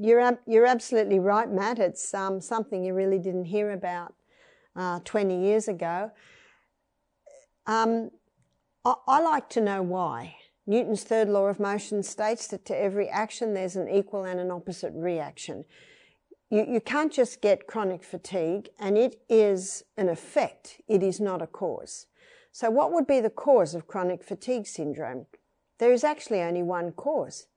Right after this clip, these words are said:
and that is lack of oxygen at the cellular level. But there could be a hundred <laughs> reasons why there's lack of oxygen at the cellular level. So why do I say that? Well, when you understand the science behind it, in my lectures I explain it.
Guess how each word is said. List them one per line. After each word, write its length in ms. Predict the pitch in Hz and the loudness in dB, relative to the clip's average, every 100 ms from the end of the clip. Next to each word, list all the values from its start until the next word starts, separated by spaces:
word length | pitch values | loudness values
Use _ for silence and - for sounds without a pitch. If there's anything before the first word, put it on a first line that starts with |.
| _ _ - | _ _ -6
and 160 | 190 | -2
that 180 | 233 226 | 0 2
is 160 | 202 208 | 0 0
lack 240 | 214 214 | -2 -2
of 140 | 196 202 | -4 -2
oxygen 560 | 240 - 175 180 175 | -4 -4 -8 -4 -4
at 140 | 160 - | -6 -8
the 60 | |
cellular 580 | - 202 170 175 175 196 | -8 -4 -4 -4 -4 -2
level. 580 | 220 302 214 135 147 160 | -2 -2 -4 -8 -10 -8
But 180 | 214 202 | -6 -2
there 160 | 214 208 | -2 -2
could 380 | - 294 226 208 | -2 -2 0 2
be 300 | 208 202 202 _ _ _ _ - | 2 2 -2 _ _ _ _ -8
a 180 | 185 196 | -6 -4
hundred 640 | 208 277 320 247 196 170 | -2 2 6 6 6 4
<laughs> 140 | 190 208 | 8 8
reasons 580 | 240 196 156 180 240 - - - | 8 4 -4 -4 -6 -10 -20 -10
why 220 | 196 208 | -4 -2
there's 280 | 196 202 196 | 0 0 0
lack 240 | 196 196 | -4 -4
of 100 | 190 - | -8 -2
oxygen 640 | 233 294 - 170 170 175 | 0 0 -2 -6 -4 -4
at 160 | 170 - | -4 -6
the 80 | 214 | -10
cellular 520 | - 156 156 180 214 | -6 -6 -6 -4 -2
level. 360 | 269 269 170 156 | -2 -2 -4 -6
So 220 | - 226 | -4 -4
why 220 | 294 427 | -2 -2
do 140 | 427 349 | -2 -2
I 140 | 269 | -4
say 320 | - 247 214 | -6 -4 -4
that? 320 | 226 220 - _ _ _ _ _ _ _ _ - | -2 -2 -4 _ _ _ _ _ _ _ _ 0
Well, 120 | 233 | 4
when 200 | 254 330 | 6 6
you 160 | 370 339 | 4 4
understand 640 | 311 262 240 - 240 226 196 | 2 2 0 0 2 2 0
the 60 | |
science 480 | - 247 240 233 - | -4 -2 0 -2 -4
behind 480 | 214 196 202 180 196 | -4 -2 -2 -2 0
it, 120 | 220 | 2
in 180 | 254 277 | 4 4
my 180 | 247 208 | 4 2
lectures 500 | 214 220 - 208 208 | 2 0 -2 -2 -2
I 180 | 190 | -6
explain 580 | 170 - - 208 214 190 | -6 -10 -6 -4 -2 0
it. 200 | 175 349 | -2 -4